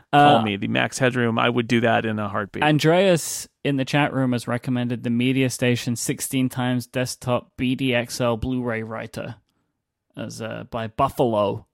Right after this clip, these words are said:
Speaker 1: as a, as a potential option for you, Jason. So I'll put
Speaker 2: But
Speaker 1: that
Speaker 2: it's
Speaker 1: in the show notes.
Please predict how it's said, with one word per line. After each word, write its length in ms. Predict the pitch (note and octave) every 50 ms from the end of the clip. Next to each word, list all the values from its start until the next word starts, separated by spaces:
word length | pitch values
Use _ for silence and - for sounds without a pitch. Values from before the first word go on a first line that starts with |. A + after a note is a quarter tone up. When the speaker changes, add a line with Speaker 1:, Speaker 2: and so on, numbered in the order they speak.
| _ _ _ _ _ _ _ -
Speaker 1:
as 160 | A#2 A2+ G#2+
a, 100 | A2+ A2
as 200 | A2+ A#2 A2+ -
a 60 | - -
potential 440 | - A2 A2+ A#2 A2+ - - A2+
option 360 | A2 A2 A2+ - - A#2+ A2+ G#2+
for 180 | - A#2+ A#2
you, 80 | A2+ A#2
Jason. 480 | - - A2+ B2 - - - A#2 A2+ - -
So 80 | -
I'll 40 | A#2
put 160 | - - C#3
Speaker 2:
But 100 | D#3 - -
Speaker 1:
that 40 |
Speaker 2:
it's 0 |
Speaker 1:
in 60 | - -
the 60 | -
show 140 | - F#3+ G3
notes. 260 | A3 A3+ A3+ A3+